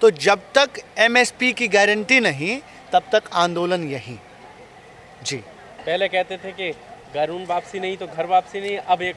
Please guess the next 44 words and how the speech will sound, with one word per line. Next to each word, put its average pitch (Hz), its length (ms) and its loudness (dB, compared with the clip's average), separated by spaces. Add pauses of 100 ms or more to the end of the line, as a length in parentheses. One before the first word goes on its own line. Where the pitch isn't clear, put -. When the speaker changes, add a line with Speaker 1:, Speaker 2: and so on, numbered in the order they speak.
Speaker 2:
कदम 147 220 -6
और 151 280 -4
आगे 170 240 -2
बढ़ते, 170 320 -12
बढ़ 156 180 -14
Speaker 1:
देखिए, 185 280 0
Speaker 2:
गए। 202 180 0
Speaker 1:
तथाकथित 202 420 -2
Speaker 2:
ये 214 80 2
वाला 196 220 0
नारा 202 60 2
Speaker 1:
मीडिया, 214 460 4
Speaker 2:
तो 220 80 6
नया 220 100 2
दे 214 100 -4
रहे 214 40 -4
हो। 214 60 -4
Speaker 1:
सुनिए, 208 240 -2
सुनिए, 185 300 -4
Speaker 2:
हाँ। 170 200 -4
Speaker 1:
तथाकथित 202 520 -2 (100)
मीडिया 175 460 -2
द्वारा 175 360 0
चलाया 175 560 0
हुआ 175 360 0 (260)
दुष्प्रचार 190 680 2
है 202 200 -2
ये। 220 220 -2 (280)
Speaker 2:
हम्म। 165 180 -12 (360)
Speaker 1:
बार 185 200 6
बार 214 200 4
हम 214 140 2
आपसे 208 280 -2
कह 208 220 2
रहे 196 280 -4
हैं, 202 280 -4 (380)
आंदोलन 208 560 6
की 226 140 -4
शुरुआत 214 640 2
से - 200 0
लेकर 208 360 2
आंदोलन 175 500 -2
के 196 140 -4
अब 190 260 0